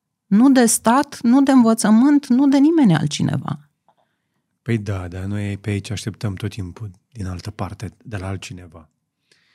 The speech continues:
Speaker 2: Și de aceea, poate că dacă mă acest, uh, acest clip o să aibă succes, o să vedem de pe urma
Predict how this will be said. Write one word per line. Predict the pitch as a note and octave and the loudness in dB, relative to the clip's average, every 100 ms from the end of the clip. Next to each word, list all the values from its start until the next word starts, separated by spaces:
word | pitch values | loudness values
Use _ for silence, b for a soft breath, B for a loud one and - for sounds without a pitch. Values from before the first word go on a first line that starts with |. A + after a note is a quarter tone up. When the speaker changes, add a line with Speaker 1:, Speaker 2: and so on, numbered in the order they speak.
| _ _ _ | _ _ _
Speaker 2:
Și | - | -8
de | G#2+ | -8
aceea, | G2+ B2+ A2+ - | -4 -4 -4 -6
poate | - A#2 A2+ | -8 -8 -8
că | - G#2+ | -8 -8
dacă | G2 G2 G2 G2 | -6 -8 -10 -10
mă | F#2 | -10
acest, | F2+ - A2 - | -10 -8 -10 -8
uh, | G2 F#2 F2+ F2 E2+ E2 _ _ _ _ _ _ _ - - | -10 -8 -10 -12 -16 -20 _ _ _ _ _ _ _ -20 -14
acest | G#2 - G#2+ | -12 -10 -12
clip | - G2+ | -8 -10
o | F#2 | -8
să | G2+ | -10
aibă | F#2 | -10
succes, | F#2 F#2+ - A#2+ A#2 - | -12 -14 -10 -8 -8 -12
o | C#3+ | -12
să | A2 A2+ | -10 -8
vedem | F#2 F2+ B2 A#2+ F#2+ | -10 -6 -4 -4 -6
de | F#2 | -8
pe | G#2+ | -8
urma | G2 A2 G#2 F2 | -6 -6 -6 -8